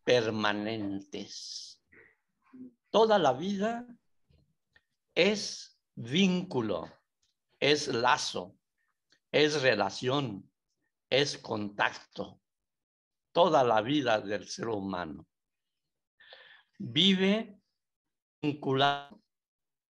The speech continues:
a muchas cosas, a muchas personas, a muchos lugares. Sin vínculos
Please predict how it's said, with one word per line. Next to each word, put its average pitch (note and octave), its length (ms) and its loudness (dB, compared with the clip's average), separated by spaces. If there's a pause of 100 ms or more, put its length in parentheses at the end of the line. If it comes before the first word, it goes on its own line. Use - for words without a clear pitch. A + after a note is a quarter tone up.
(520)
a B2 140 2
muchas B2 640 -4
cosas, - 880 -4 (500)
a A#2+ 140 2
muchas A#2 480 -2
personas, F#3+ 1120 -2 (600)
a A#2 160 4
muchos A#2 480 -2
lugares. G2 1080 0 (1900)
Sin D3 720 0
vínculos G#3+ 1000 0